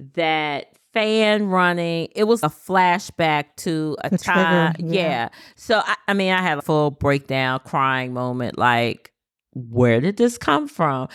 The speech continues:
Speaker 1: So at one point, I unplugged the fan. I shut the door to the bathroom 'cause I didn't even wanna hear anything running. I think that was really
Speaker 2: Mm-hmm.
Speaker 1: annoying me 'cause everything was just so loud.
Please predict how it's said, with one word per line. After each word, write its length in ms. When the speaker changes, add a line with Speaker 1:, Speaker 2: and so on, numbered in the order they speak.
Speaker 1:
So 240
at 160
one 180
point, 300
I 100
unplugged 460
the 80
fan. 580
I 80
shut 380
the 80
door 400
to 200
the 80
bathroom 580
'cause 160
I 80
didn't 160
even 180
wanna 180
hear 140
anything 340
running. 340
I 40
think 260
that 180
was 140
really 320
Speaker 2:
Mm-hmm. 160
Speaker 1:
annoying 320
me 80
'cause 180
everything 360
was 120
just 180
so 160
loud. 560